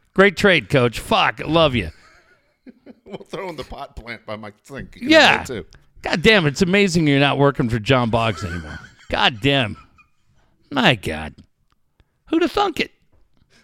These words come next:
Speaker 1: Like, what the fuck? Have you learned anything in that press box?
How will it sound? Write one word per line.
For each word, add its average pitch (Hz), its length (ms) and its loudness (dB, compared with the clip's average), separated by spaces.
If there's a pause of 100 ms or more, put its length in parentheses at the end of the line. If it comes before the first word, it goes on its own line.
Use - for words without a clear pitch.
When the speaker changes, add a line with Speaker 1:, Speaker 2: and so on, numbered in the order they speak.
(140)
Speaker 1:
Like, 254 160 -8
what 403 340 -4
the - 140 2
fuck? - 580 -2 (260)
Have 320 120 -6
you 339 100 4
learned 339 220 2
anything 302 440 2
in 330 80 0
that 311 180 0
press 294 280 0
box? 302 540 0